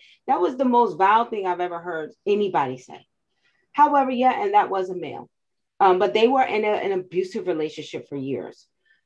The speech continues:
Um, however, abuse goes both ways. And I don't know if men feel like, "I'm a man, is macho,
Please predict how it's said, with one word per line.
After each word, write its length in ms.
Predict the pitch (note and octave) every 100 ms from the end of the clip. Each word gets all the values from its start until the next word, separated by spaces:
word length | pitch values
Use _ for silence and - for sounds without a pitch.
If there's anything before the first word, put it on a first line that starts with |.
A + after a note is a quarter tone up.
| -
Um, 440 | F3 F3 E3+ F3+ -
however, 800 | D#4+ F4+ D#4 F4 C4+ G#3 F#3 -
abuse 360 | F3 E3+ B3+ -
goes 220 | F#4+ C4+
both 300 | G3 G3+ F#3
ways. 340 | E3 - - _ -
And 100 | D#3
I 80 | A3+
don't 240 | A4 -
know 280 | C4 C4 C4
if 140 | A3
men 360 | E3+ G#3 A3+ A#3
feel 260 | - G#3+ G3+
like, 340 | F#3 F3+ F3 _ _ _ _ _ _ _
"I'm 220 | D3 D#3+
a 40 | D3
man, 800 | C#3+ D#3 D#3+ D#3+ D#3 D#3 D3+ D3 _ -
is 140 | D3
macho, 840 | B2 C#3+ D#3+ E3 E3+ D#3 D#3 D#3